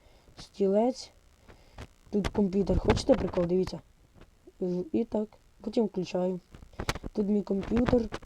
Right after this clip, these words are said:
мікрофон. І ось, ось обігрівач, те-, телевізор. Сюди я сідаю і вмикаю його, і дивлюсь телек.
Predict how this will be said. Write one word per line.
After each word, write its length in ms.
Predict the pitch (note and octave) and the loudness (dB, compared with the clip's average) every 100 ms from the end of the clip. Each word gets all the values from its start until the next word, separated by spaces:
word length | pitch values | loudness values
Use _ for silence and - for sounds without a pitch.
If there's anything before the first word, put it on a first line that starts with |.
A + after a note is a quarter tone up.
| - | -4
мікрофон. 680 | F#3 F#3+ F#3 - A3 A#3 G3+ - _ _ - - - - - - - - - - - - - | 0 2 2 0 2 2 -2 -12 _ _ -10 -6 -6 -10 -16 -16 -18 -20 -20 -20 -20 -12 -2
І 140 | G#3 | 0
ось, 140 | F#3+ F4+ C#4+ | 0 -2 0
ось 260 | G3+ - - | 0 -2 -2
обігрівач, 1000 | F#3+ F#3+ F#3 F#3 F#3+ F3 E3+ E3 - - | 0 0 0 2 2 2 0 -2 -6 -6
те-, 220 | - F#3 F3 - | 0 2 0 0
телевізор. 680 | G3 G3 F3 G3 G#3+ B3 A3+ - - | 4 4 2 2 2 2 0 -6 -12
Сюди 220 | - F#3 | -4 4
я 120 | F#3+ | 6
сідаю 640 | F3+ - F3 G#3 C4 C4+ B3+ - - - _ - - - - | 6 4 2 4 6 4 0 -8 -20 -20 _ -8 0 0 2
і 80 | B3+ | 2
вмикаю 520 | A3+ G#3+ - F#3 F3+ | 4 2 2 2 2
його, 180 | F3+ F#3 | 0 0
і 140 | B3+ | 0
дивлюсь 340 | A#3 B3 A#3 - | 2 2 0 0
телек. 480 | G3+ G3 F#3+ F#3 | 0 0 0 -4